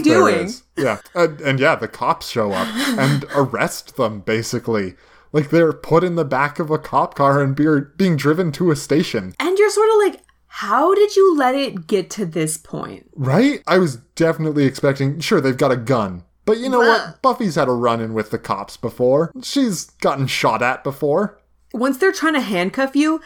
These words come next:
Speaker 2: they're not gonna think that, you know, these tiny girls are gonna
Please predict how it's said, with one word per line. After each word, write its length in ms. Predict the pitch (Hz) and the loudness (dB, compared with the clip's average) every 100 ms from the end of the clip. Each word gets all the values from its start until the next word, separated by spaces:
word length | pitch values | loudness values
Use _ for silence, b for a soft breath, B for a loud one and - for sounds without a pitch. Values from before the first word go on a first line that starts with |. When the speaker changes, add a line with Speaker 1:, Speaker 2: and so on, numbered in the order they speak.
| B - | B 0
Speaker 2:
they're 160 | 277 | 2
not 180 | 269 277 | 2 0
gonna 180 | 320 285 | 0 0
think 500 | - 233 214 180 - - | -2 -2 -2 -4 -12 -4
that, 340 | 196 196 196 | 0 0 0
you 80 | 220 | 0
know, 400 | 185 160 156 156 - | 2 2 -2 -4 -4
these 240 | 196 170 | -2 -2
tiny 440 | - - 185 190 175 | -6 -4 -2 0 0
girls 640 | 175 175 165 156 151 - b b b - | 0 2 2 0 -4 -10 b b b -4
are 80 | 202 | -2
gonna 480 | 165 202 180 170 | 0 0 0 -2